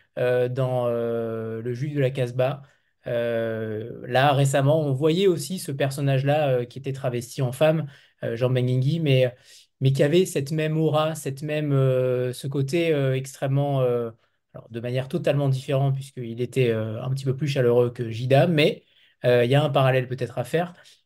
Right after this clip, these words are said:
Cela étant, comment elle était finalement, Gida, dans la, dans la vraie vie ? Est-ce qu'elle était, euh, aussi silencieuse ? On, on sent qu'elle traverse le livre, alors que finalement, elle n'a pas un si grand rôle que ça,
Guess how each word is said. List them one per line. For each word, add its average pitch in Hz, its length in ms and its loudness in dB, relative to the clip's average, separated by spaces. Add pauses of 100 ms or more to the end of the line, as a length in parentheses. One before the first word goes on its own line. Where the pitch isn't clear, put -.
(140)
Cela 139 300 4
étant, 143 240 4
comment 196 280 4
elle 156 120 4
était 151 280 2
finalement, 139 460 0
Gida, 135 320 0
dans 135 160 -4
la, 113 340 -4
dans 120 120 -6
la 123 100 -2
vraie 120 220 -4
vie ? 143 180 -4
Est-ce 135 140 -4
qu'elle 139 180 2
était, 151 320 2
euh, 123 360 0 (100)
aussi 165 340 -6
silencieuse ? 170 880 0
On, 143 140 -10
on 139 100 -4
sent 170 220 -2
qu'elle 135 160 2
traverse 151 500 2
le 160 100 -4
livre, 151 380 -4 (380)
alors 143 240 4
que 170 100 0
finalement, 175 500 4
elle 156 120 4
n'a 147 100 4
pas 202 220 -4
un 156 240 -2 (180)
si - 420 -6
grand 170 380 0
rôle 175 260 4
que 160 120 -6
ça, 202 320 -8